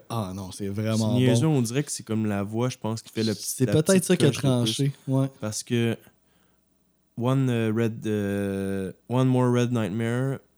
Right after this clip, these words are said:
Speaker 2: est pas si spéciale comme chanson non plus, tu sais.
Speaker 1: Ouais.
Speaker 2: Elle est quand même, elle, c'est pas, dans le genre, elle est classique, tu sais.
Speaker 1: Ouais, la façon
Speaker 2: Elle va
Speaker 1: qu'il chante, ça
Speaker 2: Ouais,
Speaker 1: fait
Speaker 2: ça,
Speaker 1: très
Speaker 2: puis
Speaker 1: prog,
Speaker 2: ouais,
Speaker 1: ça
Speaker 2: puis c'est
Speaker 1: fait
Speaker 2: quand
Speaker 1: très
Speaker 2: même, tu sais, la,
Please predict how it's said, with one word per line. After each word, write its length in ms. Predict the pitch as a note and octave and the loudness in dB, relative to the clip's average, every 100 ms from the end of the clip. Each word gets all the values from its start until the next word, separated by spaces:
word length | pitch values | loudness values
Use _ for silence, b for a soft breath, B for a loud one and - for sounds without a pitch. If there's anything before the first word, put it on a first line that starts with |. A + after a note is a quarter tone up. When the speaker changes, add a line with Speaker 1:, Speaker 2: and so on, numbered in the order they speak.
| _ _ _ | _ _ _
Speaker 2:
est 120 | G#2+ G#2+ | -8 -8
pas 300 | _ D3 C#3+ | _ 0 2
si 680 | - - - C3+ C3 B2+ B2+ _ _ _ _ _ _ _ _ - | 0 -4 -4 -4 -2 -2 -6 _ _ _ _ _ _ _ _ -20
spéciale 600 | - - A#2 G2+ A#2 A#2+ | -14 -2 -2 0 0 0
comme 160 | A2+ G2 | 0 -2
chanson 400 | G2+ G2 A2 G#2+ | -4 -4 -4 -4
non 180 | F#2+ | -4
plus, 260 | F#2 G#2+ G#2 | -4 -6 -6
tu 180 | - G#2 | -6 -10
sais. 80 | G#2 | -4
Speaker 1:
Ouais. 240 | B2+ B2+ B2 - | 0 0 -2 -6
Speaker 2:
Elle 100 | G#2+ | -4
est 40 | |
quand 160 | G2+ A2+ | 0 2
même, 320 | A#2+ B2 A2+ - _ _ _ _ _ E3 _ _ _ - | 2 2 -2 -8 _ _ _ _ _ _ _ _ _ -12
elle, 160 | - G3+ | -10 -8
c'est 200 | - - _ _ _ - | -10 -14 _ _ _ -6
pas, 220 | C3 C3 - | -2 -2 -4
dans 280 | A#2+ C#3+ | 2 4
le 100 | D3+ | 6
genre, 360 | C3 B2+ C#3 C#3+ | 4 4 4 4
elle 80 | A2+ | 0
est 20 | |
classique, 480 | - G2 F#2 - F2+ - | -2 -4 -4 -10 -14 -14
tu 120 | - | -2
sais. 60 | B2+ | 2
Speaker 1:
Ouais, 220 | B2+ B2 | 4 2
la 140 | A#2+ A#2+ | -2 -2
façon 260 | B2+ A2 | 0 2
Speaker 2:
Elle 60 | C#3 | 2
va 60 | C3+ | 2
Speaker 1:
qu'il 160 | - | -2
chante, 500 | - - C3 B2+ C3+ | -4 2 4 4 4
ça 80 | G#2+ | 2
Speaker 2:
Ouais, 80 | G#2+ | 0
Speaker 1:
fait 80 | A#2 | 0
Speaker 2:
ça, 120 | A#2+ | 0
Speaker 1:
très 180 | C3 B2+ | 0 2
Speaker 2:
puis 100 | G#2 | 0
Speaker 1:
prog, 500 | G#2 B2 A#2+ B2 A#2+ | 0 2 2 2 0
Speaker 2:
ouais, 60 | |
Speaker 1:
ça 60 | G#2+ | 0
Speaker 2:
puis 80 | G#2+ | -2
c'est 80 | |
Speaker 1:
fait 60 | A2+ | -2
Speaker 2:
quand 140 | A2+ A#2 | 2 4
Speaker 1:
très 120 | A#2+ | 4
Speaker 2:
même, 140 | A#2+ | 2
tu 60 | A#2+ | 0
sais, 200 | A#2 A2+ | 0 0
la, 380 | A2 G#2 G2+ | 2 0 -2